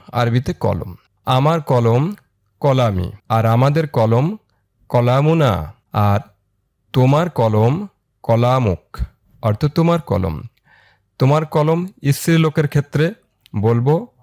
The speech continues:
কলামুকি। কলামুকি অর্থ তোমার কলম মহিলার ক্ষেত্রে। তার কলম বলবো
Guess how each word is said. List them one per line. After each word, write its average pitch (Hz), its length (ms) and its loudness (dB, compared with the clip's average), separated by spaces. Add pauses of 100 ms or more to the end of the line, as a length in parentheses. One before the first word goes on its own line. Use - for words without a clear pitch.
(420)
কলামুকি। 123 840 0 (400)
কলামুকি 110 560 0
অর্থ 92 280 -2 (400)
তোমার 104 280 0
কলম 147 340 -4 (480)
মহিলার 120 360 2
ক্ষেত্রে। - 420 -10 (680)
তার 143 240 0
কলম 87 460 -4 (340)
বলবো 123 420 0